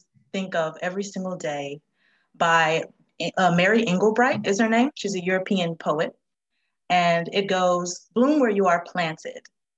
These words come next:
which means regardless of what situation you're in, whether things are looking up, things are looking down, always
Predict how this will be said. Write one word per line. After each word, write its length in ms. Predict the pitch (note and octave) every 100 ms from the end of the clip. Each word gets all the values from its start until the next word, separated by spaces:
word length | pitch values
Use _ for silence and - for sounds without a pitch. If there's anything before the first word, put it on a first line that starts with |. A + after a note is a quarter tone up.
| _ -
which 200 | G3 F#3+
means 360 | F3+ F3 E3+
regardless 400 | E3 F#3+ G#3 G3
of 80 | E3
what 140 | F#3 F#3
situation 600 | G3 F3 F3+ G#3 G#3 G#3+
you're 160 | G#3+
in, 260 | G#3+ A3+ A#3+
whether 280 | F3+ F3 F3 _
things 180 | F#3 F3+
are 80 | F3+
looking 300 | F3 E3+ E3+
up, 260 | G3 G3 - _ _
things 200 | F#3+ F3+
are 80 | F3
looking 280 | F3+ E3+ E3
down, 380 | E3+ F#3 F#3+ -
always 420 | A3+ B3 A#3+